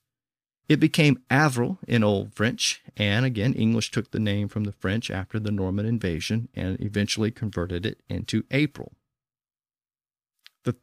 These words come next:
third month was called Maius, after the goddess Maia, who was the mother of Mercury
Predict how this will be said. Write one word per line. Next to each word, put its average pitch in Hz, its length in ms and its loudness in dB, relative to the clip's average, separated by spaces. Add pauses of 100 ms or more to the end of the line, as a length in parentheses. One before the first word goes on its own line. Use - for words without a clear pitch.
third 277 260 4
month 127 380 2 (280)
was - 180 -2
called 117 320 2 (140)
Maius, 120 840 0 (240)
after 107 340 2
the 120 100 -2
goddess 101 560 -2 (140)
Maia, 110 500 0 (180)
who 127 120 2
was 113 180 2
the 117 100 0
mother 104 360 2
of 104 140 -4
Mercury 127 600 2